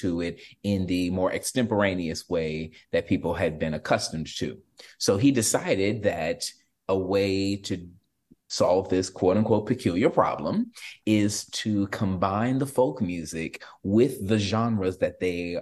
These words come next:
are now more appreciative of or they feel more comfortable with.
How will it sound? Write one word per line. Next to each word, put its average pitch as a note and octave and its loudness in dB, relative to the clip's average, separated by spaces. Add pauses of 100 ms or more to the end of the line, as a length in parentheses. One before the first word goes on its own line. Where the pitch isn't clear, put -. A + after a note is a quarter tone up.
are E2+ -4 (260)
now F#2 2 (100)
more G2 2
appreciative F#2+ -2
of D#2+ -2
or E2+ -10
they F2+ 0
feel F#2 0
more F2+ 2
comfortable E2 -2 (240)
with. E2+ -4